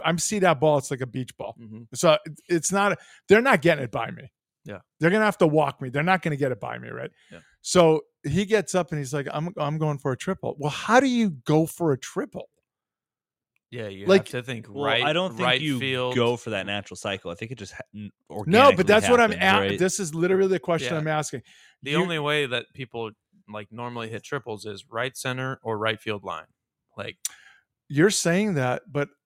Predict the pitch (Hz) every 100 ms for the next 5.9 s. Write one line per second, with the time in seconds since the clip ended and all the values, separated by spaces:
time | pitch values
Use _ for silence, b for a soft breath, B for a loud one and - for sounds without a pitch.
0 | - 143 175 - 170 147 160 - - 131
1 | 120 123 - 110 113 _ _ _ _ _
2 | _ _ _ - 139 220 185 208 220 220
3 | 156 143 202 226 165 120 185 190 127 -
4 | - 123 139 127 - 151 113 110 120 135
5 | 151 165 156 143 139 113 131 139 -